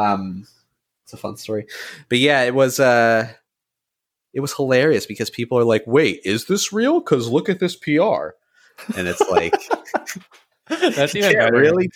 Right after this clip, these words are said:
Speaker 1: tell. You know what I mean? Like,
Speaker 2: Yeah.
Speaker 1: it's kinda just muddies the waters, which is what makes it so great. Um,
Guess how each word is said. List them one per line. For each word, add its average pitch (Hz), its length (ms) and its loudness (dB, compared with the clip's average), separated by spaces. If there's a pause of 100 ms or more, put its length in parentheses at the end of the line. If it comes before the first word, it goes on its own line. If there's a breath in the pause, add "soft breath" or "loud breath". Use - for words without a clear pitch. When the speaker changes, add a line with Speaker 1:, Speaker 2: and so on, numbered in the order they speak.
Speaker 1:
tell. 190 340 2
You 170 100 0
know 170 80 6
what 170 100 4
I 170 60 2
mean? 170 220 2
Like, 120 260 0
Speaker 2:
Yeah. 117 240 2
Speaker 1:
it's 110 200 -6
kinda 147 200 0
just 131 220 -10
muddies 120 580 -2
the 110 80 -8
waters, 101 460 -2
which 95 160 -12
is 101 100 -16
what 95 100 -12
makes 98 180 -8
it - 120 -20
so 90 160 -10
great. 98 340 -4 (160)
Um, 90 400 -6